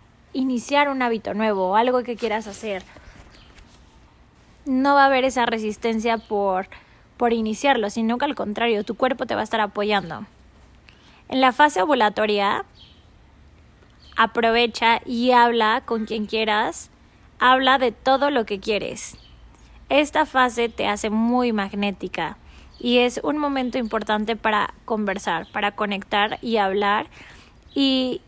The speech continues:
simplemente disfrutar ese magnetismo. O sea, vas a decir lo que piensas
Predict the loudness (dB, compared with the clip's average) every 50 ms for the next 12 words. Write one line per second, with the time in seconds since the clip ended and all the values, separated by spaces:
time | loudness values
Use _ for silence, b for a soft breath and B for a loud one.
0 | -12 -8 -4 -4 -4 -4 -2 -2 0 0 0 -2 0 0 0 0 -2 -4 -6 -6
1 | -4 -2 0 0 0 0 -4 -10 -16 -20 -20 -20 -20 -20 -14 -8 -6 -6 -4 -4
2 | -4 -4 -4 -4 -6 -6 -8 -8 -8 -8 -8 -6 -4 -4 -4 -4 -4 -6 -6 -8
3 | -8 -8 -8 -10 B B B B B B B B B B -20 -4 2 4 4 4
4 | 4 4 2 2 2 0 -2 -2 0 0 0 -2 -2 -6 -8 -4 -4 -4 -4 -4
5 | -4 -4 -4 -4 -6 -8